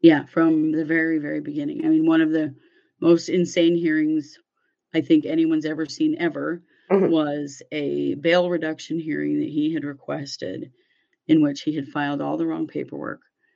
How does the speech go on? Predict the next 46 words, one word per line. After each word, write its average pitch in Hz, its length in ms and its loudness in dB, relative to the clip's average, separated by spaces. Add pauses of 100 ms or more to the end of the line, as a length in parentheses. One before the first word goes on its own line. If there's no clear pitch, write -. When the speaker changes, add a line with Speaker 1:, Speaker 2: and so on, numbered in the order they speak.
(220)
Speaker 2:
Mm-hmm. 160 200 -6
Speaker 1:
And 156 200 6
then 160 160 6
he 165 160 0
complained 156 480 -2
the 151 80 0
entire 151 340 -2
time 151 300 -6
that 139 80 -6
the 135 120 -12
prosecutor 151 480 -10
was 147 140 -8
being 147 220 -6
mean 151 180 2
to 151 80 -8
him, 147 220 -4
and 151 200 -6
that's 143 220 -6
why - 120 0
they - 80 -4
Speaker 2:
Mm-hmm. 160 100 -4
Speaker 1:
needed 151 240 -8
to - 80 -18
reduce 151 400 0
<laughs> - 20 -8
Lori's 180 300 -4
bond. - 520 -8 (220)
Speaker 2:
Mm-hmm. 170 380 -4 (560)
Basically, 247 420 6
two 269 200 2
hours 196 440 4
of, 170 100 -4
"You 170 120 -6
should 175 180 -8
re-, 170 260 -10 (140)
least 202 420 -4 (120)
reduce 175 340 0
Lori's 165 240 2
bond 147 240 -4
because 151 260 -8
the 156 80 -14
prosecutor's 151 600 -6
been 151 180 -8
mean 160 200 -8
to 175 100 -10
me, 165 240 -2